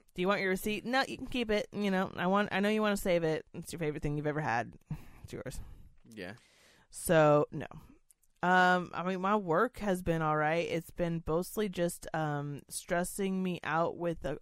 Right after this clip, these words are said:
Speaker 1: coworker drama for the most part. I feel like everyone around me, not the people that live there, are stressed,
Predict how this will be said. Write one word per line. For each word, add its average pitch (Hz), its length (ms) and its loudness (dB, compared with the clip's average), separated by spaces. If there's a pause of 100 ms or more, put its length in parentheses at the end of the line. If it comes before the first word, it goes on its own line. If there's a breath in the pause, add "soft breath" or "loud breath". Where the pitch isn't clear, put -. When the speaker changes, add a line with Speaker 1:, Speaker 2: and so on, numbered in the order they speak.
Speaker 1:
coworker 196 480 0
drama 226 460 0
for 233 140 -2
the 226 80 -2
most 226 260 -2
part. 220 180 2 (400 loud breath)
I 208 80 -2
feel 262 160 4
like 240 160 6
everyone 294 400 4
around 196 720 2
me, 175 460 0
not 143 280 -4
the - 80 -8
people - 200 -4
that 247 100 -2
live 185 160 -4
there, 220 160 0
are 226 40 -4
stressed, - 600 -4